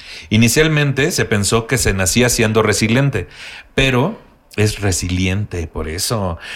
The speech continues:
Pero después se observó que hay personas que poseen esa capacidad y otras no. Entonces se descubrió que se puede aprender ciertas actitudes o maneras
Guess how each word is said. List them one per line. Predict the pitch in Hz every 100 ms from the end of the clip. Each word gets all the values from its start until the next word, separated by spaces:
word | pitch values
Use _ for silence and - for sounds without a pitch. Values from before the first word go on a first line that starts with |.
| -
Pero | 113 117
después | 117 113 127 156 -
se | -
observó | 117 123 113 110 127
que | -
hay | 139
personas | 135 143 - 117 113 117
que | 107
poseen | - 92 107
esa | 113 120
capacidad | - 113 98 107 98 107
y | 107
otras | 107 123 120
no. | 143 165 - - - - -
Entonces | 110 110 147 131 131
se | 156 - 113
descubrió | 104 - 110 117
que | 147
se | 143
puede | 113 117 123
aprender | 143 139 120 110 117
ciertas | 110 107 120
actitudes | 120 - 104 107 110 -
o |
maneras | 101 92 101 104 139